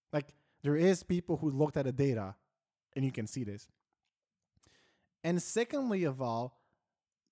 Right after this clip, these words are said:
I mean, what money, what money laundering is bad? Because if you're telling me right now there's some guy who's, like, I don't know, uh, doing something, like, really bad, I don't agree with terrorism or something, like, I'm gonna be okay.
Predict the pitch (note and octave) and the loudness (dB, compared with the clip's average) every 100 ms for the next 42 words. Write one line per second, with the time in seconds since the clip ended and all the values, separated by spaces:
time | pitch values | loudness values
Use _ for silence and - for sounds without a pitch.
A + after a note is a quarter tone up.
0 | _ _ _ _ - F#3+ G3+ G3+ F#3+ E3 | _ _ _ _ -4 0 2 0 -2 -6
1 | F#3+ E3+ A3 G3+ G#3 G#3+ G#3 F#3 F3 G3+ | 0 4 4 4 2 2 -2 0 4 4
2 | F#3 F#3 F#3 F#3 F3+ E3+ D#3+ D#3+ D#3+ D#3+ | 4 2 2 2 2 2 0 0 0 -2
3 | D#3 D3+ C#3+ B2+ D3 A3 G#2 A#2 C#3 E3 | -4 -4 -4 0 2 2 0 -6 -2 0
4 | E3 C#3+ - _ _ _ _ _ F#3+ C4+ | 0 -2 -10 _ _ _ _ _ -2 0
5 | C#4+ A#3 A3+ G#3+ G3+ F#3+ F#3 F3+ E3 - | -2 0 0 2 2 2 0 -2 -2 -4
6 | F3 C#3+ D3+ E3+ E3 D3 C#3 B2+ - _ | -6 -4 -4 -4 -4 -4 -2 -4 -6 _
7 | _ _ _ _ _ _ - D3+ D3+ B2+ | _ _ _ _ _ _ 0 4 4 4
8 | A2 - _ _ _ - B2 A#2+ G#2+ F#2+ | 0 -6 _ _ _ -2 0 2 0 -4
9 | - _ _ _ _ - D#3+ D#3 - D#3+ | -12 _ _ _ _ -2 0 0 0 -2
10 | D3+ D#3 C#3+ C3+ B2+ - _ _ _ _ | -2 -2 -2 -2 -4 -12 _ _ _ _
11 | _ E3 F#3+ F3 C#3 D#3+ D3+ C#3+ D3 C3 | _ 6 6 6 4 4 4 4 2 0
12 | C#3 E3 D3+ - - F3 E3+ B2+ B2+ A#2+ | 2 2 2 -2 -2 2 4 2 0 -4
13 | - A#2+ C#3 D3 D#3 E3 E3+ G3+ E3+ D3 | -4 -4 -4 -2 -2 -2 -4 -2 0 2
14 | C#3 - A#2+ | 0 -2 -4